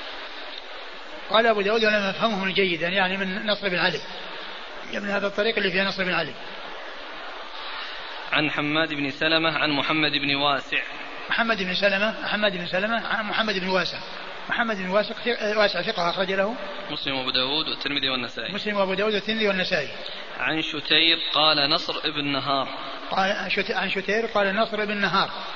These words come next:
Speaker 1: يعني نسبه الشيخ الثاني الذي هو نصر بن، نصر بن علي الجهضمي، والشيخ الأول ما نسبه وإنما اكتفى بشتير، وهو قال صدوق.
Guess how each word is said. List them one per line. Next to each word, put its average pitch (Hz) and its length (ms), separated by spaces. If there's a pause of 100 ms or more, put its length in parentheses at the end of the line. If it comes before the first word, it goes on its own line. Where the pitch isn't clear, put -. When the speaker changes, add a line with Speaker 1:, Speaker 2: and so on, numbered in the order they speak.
(500)
Speaker 1:
يعني 175 300
نسبه 202 640 (440)
الشيخ 190 320
الثاني 190 420
الذي 180 240
هو 175 80
نصر 185 260
بن، 170 180 (720)
نصر 190 220
بن 170 120
علي 160 240 (580)
الجهضمي، 175 480 (480)
والشيخ - 260
الأول 202 320
ما 214 120
نسبه 170 380
وإنما 190 380
اكتفى 190 300
بشتير، 185 480 (1300)
وهو 151 180
قال 156 220
صدوق. 180 320